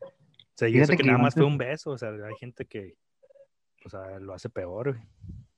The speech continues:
Speaker 2: Fíjate que yo antes de, de traer esta idea que traigo ahorita sobre la fidelidad, me navegaba con, con el ideal de que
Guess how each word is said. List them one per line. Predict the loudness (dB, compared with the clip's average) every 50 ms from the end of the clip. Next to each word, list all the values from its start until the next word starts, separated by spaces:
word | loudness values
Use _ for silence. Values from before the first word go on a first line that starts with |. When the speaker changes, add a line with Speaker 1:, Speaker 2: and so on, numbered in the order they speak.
| _ _ _ _ _ -20 -20 -20 _ _ _ _ _ _ _ _ -20 -20 _ _ _ _ _ _ -4
Speaker 2:
Fíjate | -2 0 0 2 0 0
que | 4 6 6
yo | 6 6 6
antes | 6 4 2 2 2 0 0 0 -2 -8 -14 -10
de, | -4 0 2 2 4 4 2 0 -2 -4 -8 _ _ _ _ _ _ _ _ _ _ _ _ _ _ _ _
de | -2 0 0 2
traer | 2 2 4 4 2
esta | 0 0 -2 0 2
idea | 4 4 4 4 4 4 2
que | 0 -2
traigo | -2 0 0 2 4 4
ahorita | 4 4 2 0 -2 -6 -6 -8 -10 _
sobre | _ -2 0 2 2
la | 2 2
fidelidad, | 0 0 0 0 0 0 2 2 2 2 0 _ _ _ _ _ _ _ -20 -20 -20 _ _ _ _ _ _ _ _ _ _ 0
me | 2 4
navegaba | 4 4 4 4 4 4 4 4 4 4 2
con, | 0 0 0 2 2 2 2 2 -2 -4 -8 _ _ _ _ _ _ _ _ _ _ _ _ _ _ _ _ _
con | 0 0 2 2 0 0 0
el | 0 0
ideal | 2 2 2 4 4 4 4 4 0 -2 -8 _ _ _ _ _ _
de | -8 -4 -4 -4 -4
que | _ -8 -8 -6 -6 -6